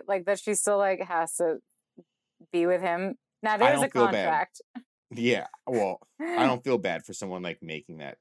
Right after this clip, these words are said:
Speaker 2: decision with their
Speaker 1: Yeah,
Speaker 2: lives.
Speaker 1: that's true. And then, so we found out Kat, Queen Kat, has a big
Speaker 2: Yeah.
Speaker 1: old crush on Brent.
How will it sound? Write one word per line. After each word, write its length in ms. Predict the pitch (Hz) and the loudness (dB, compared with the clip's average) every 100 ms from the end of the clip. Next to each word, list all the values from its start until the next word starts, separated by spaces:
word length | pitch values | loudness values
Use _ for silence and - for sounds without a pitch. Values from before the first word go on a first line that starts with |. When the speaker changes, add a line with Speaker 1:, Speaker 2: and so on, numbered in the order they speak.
| _ | _
Speaker 2:
decision 520 | 82 80 80 - - _ | -18 -12 -12 -14 -18 _
with 80 | 113 | -4
their 80 | 110 | 0
Speaker 1:
Yeah, 160 | 135 185 | 0 0
Speaker 2:
lives. 100 | 180 | 0
Speaker 1:
that's 320 | 202 - - | -2 -4 -8
true. 280 | 180 165 170 - _ _ _ _ _ - | -4 -2 -4 -10 _ _ _ _ _ -8
And 180 | 214 | -2
then, 280 | 220 220 226 | 0 0 -2
so 180 | 208 247 | 0 2
we 140 | 240 247 | 2 2
found 260 | 254 269 | 0 2
out 220 | 294 269 - _ _ | 2 2 -2 _ _
Kat, 540 | 254 220 208 254 320 - - _ | -2 2 4 4 2 0 -6 _
Queen 260 | 240 233 294 | -2 0 0
Kat, 440 | 277 208 202 208 208 | 0 2 0 -2 -4
has 220 | 202 185 | -4 -2
a 80 | 185 | 0
big 200 | 180 196 | 2 2
Speaker 2:
Yeah. 140 | 190 | 2
Speaker 1:
old 80 | 170 | 0
crush 260 | - 160 - | -2 -4 -4
on 220 | 165 165 | -6 -6
Brent. 460 | 165 175 151 - | -4 -2 -2 -4